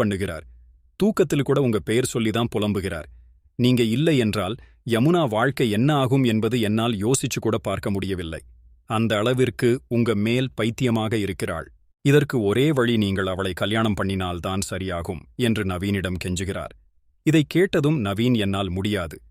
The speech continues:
இந்த மாதிரி ஒரு நினைப்போடு என்னிடம் பேச வராதே என்று சொல்கிறார். ஆனாலும் காவேரி பிடிவாதமாக நவீனை விடுவதாக தெரியவில்லை. வீட்டிற்கு போன பிறகும் கூட நவீனுக்கு ஃபோன் பண்ணி நாளைக்கு உங்களுடைய பதிலுக்காக காத்துக் கொண்டிருக்கிறேன்.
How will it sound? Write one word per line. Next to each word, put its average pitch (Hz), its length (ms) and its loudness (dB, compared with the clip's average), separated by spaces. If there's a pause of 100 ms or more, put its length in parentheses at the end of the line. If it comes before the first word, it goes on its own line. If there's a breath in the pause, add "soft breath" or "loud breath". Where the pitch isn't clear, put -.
(140)
இந்த 160 300 4
மாதிரி 165 320 2
ஒரு 110 200 0
நினைப்போடு 113 540 0
என்னிடம் 104 360 0
பேச 98 300 -2
வராதே 92 420 -2
என்று 92 200 -4
சொல்கிறார். 90 480 -8 (460)
ஆனாலும் 135 580 2 (120)
காவேரி 160 520 2
பிடிவாதமாக 107 720 0
நவீனை 110 400 0
விடுவதாக 98 500 -4
தெரியவில்லை. 90 560 -6 (440)
வீட்டிற்கு 165 540 0
போன 127 280 0
பிறகும் 110 380 -2
கூட 92 420 -6
நவீனுக்கு 139 600 2
ஃபோன் 107 220 0
பண்ணி 98 300 -2
நாளைக்கு 101 600 -2
உங்களுடைய 107 480 0
பதிலுக்காக 120 600 0
காத்துக் 98 380 -6
கொண்டிருக்கிறேன். 90 640 -6